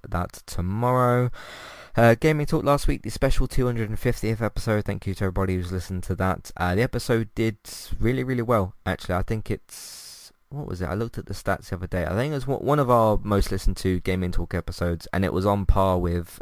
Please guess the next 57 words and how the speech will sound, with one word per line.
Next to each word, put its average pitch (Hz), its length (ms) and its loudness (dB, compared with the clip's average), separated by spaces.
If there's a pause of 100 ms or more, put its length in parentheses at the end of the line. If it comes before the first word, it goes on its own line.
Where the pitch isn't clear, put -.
um, 82 440 0 (500)
our 90 200 4
Walking 87 340 -2
Dead 80 160 -2
episode 85 380 -4
from 87 160 -4
last 85 280 -4
week, 82 240 -6
which - 220 -6
is, 85 100 -6
uh, 85 120 -2
very, 110 200 2
very 92 140 -2
good. - 180 -8
So - 120 -10
thank 104 200 -2
you 92 60 -4
to 98 100 -4
everyone 87 320 -4
very 85 220 -2
much 82 220 -8
for, - 180 -6
for 90 140 -6
listening 82 320 -4
to 85 100 -10
that. 82 220 -6
That - 80 -8
was 85 100 -10
a 95 40 -2
lot 90 100 -2
of - 60 -10
fun. 127 240 2 (420)
Uh, 110 180 6
we 120 60 2
talked 131 180 4
about 123 160 4
the 120 80 0
new 123 140 0
Life 113 240 0
is 113 80 -6
Strange 113 400 0
game 113 380 2 (760)
and 92 180 0
Square, 90 300 0
Square 104 340 -2
Enix's 98 340 -6
sort 82 120 -4
of 90 80 -8
presentation, 95 800 -2
uh, 90 140 0
the 87 80 -4
P 117 180 2
S 107 140 -4
V 110 100 0
R 104 100 0
two - 180 -4
controllers, 101 760 -2